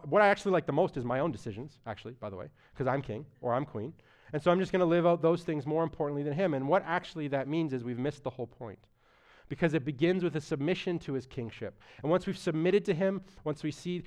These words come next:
his love, once we receive his power, then we're actually enabled to go and live out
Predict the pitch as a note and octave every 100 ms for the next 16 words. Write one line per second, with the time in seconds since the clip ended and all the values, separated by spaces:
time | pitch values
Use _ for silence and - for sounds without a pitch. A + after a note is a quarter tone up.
0 | - C#3 A#2+ C#3+ F3+ F#3 D3+ - D3 C3+
1 | - E3+ E3 C3+ - - E3+ F3+ C#3 D3+
2 | E3 D3+ D3 D#3 - D3+ C#3+ E3 C3+ A2+
3 | - - B2+ C3+ C#3 B2+ D3 C3+ B2+ A2+